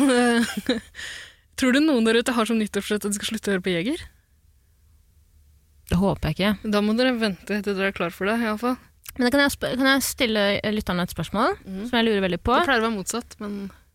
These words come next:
Speaker 2: For jeg er veldig nysgjerrig, eh, på alt av liksom vaner og uvaner.
Speaker 1: Mm.
Speaker 2: Jeg er ikke så inn-, jeg er ikke s-, jeg er ikke, jeg er virkelig ikke interessert i gode vaner dere lyttere har,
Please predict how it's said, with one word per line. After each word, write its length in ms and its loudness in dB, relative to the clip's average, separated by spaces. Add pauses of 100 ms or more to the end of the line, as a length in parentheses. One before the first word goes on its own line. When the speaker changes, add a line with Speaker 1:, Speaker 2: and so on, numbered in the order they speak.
(120)
Speaker 2:
For 140 -2
jeg 60 4
er 60 4
veldig 160 2
nysgjerrig, 460 0 (240)
eh, 1400 -2 (500)
på 80 -8
alt 260 -6
av 120 0
liksom 160 -2 (260)
vaner 480 0
og 160 0
uvaner. 400 -2
Speaker 1:
Mm. 240 -10
Speaker 2:
Jeg 80 -8
er 80 -4
ikke 160 -2
så 200 0 (120)
inn-, 240 2
jeg 240 2
er 80 0
ikke 160 -2
s-, 160 0
jeg 80 4
er 80 2
ikke, 220 -4 (100)
jeg 100 2
er 60 2
virkelig 400 2
ikke 160 0
interessert 440 0
i 40 0
gode 240 2
vaner 300 2 (300)
dere 200 2
lyttere 320 -2
har, 160 4